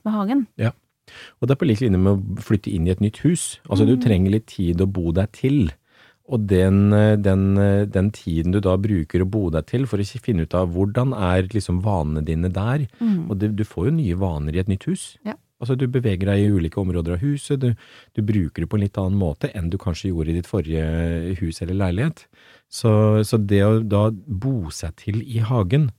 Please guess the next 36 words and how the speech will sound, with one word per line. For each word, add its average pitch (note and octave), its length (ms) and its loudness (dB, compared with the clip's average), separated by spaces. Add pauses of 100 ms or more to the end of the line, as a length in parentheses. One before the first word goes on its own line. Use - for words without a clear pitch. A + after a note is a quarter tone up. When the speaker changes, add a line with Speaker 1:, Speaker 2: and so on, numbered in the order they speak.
(140)
Speaker 2:
det F#2 320 0
er G2+ 180 -2
kanskje - 340 -6
det G2 100 -6
første, - 600 -10 (460)
altså G2 180 -8
det G#2+ 100 -2
første - 300 -8
steg. E2 460 -10
Speaker 1:
Mm. G3+ 320 2 (340)
Speaker 2:
Og G#2 560 4
hvis G2+ 120 0
du A#2+ 80 -2
da G2 100 0
har G2+ 180 2
overtatt F#2+ 600 -2
en A2+ 120 0
gammel A2 220 2
hage, A#2+ 340 2 (400)
så - 220 -6
er F2 180 -6
det G2 160 0
antageligvis E2 720 -4
en F#2 120 -2
god A2 260 -4
del G2+ 200 -2
beplantning E2 640 -6
der. E3+ 220 -4 (180)
Speaker 1:
Mm. G3 320 -2 (480)
Speaker 2:
Så A2 280 2
planter, A#2+ 560 2
stauder, A2 920 0
vårblomster, F2+ 920 -2 (200)
busker G#2+ 480 -4
og A#2 80 -4
trær, G#2+ 280 0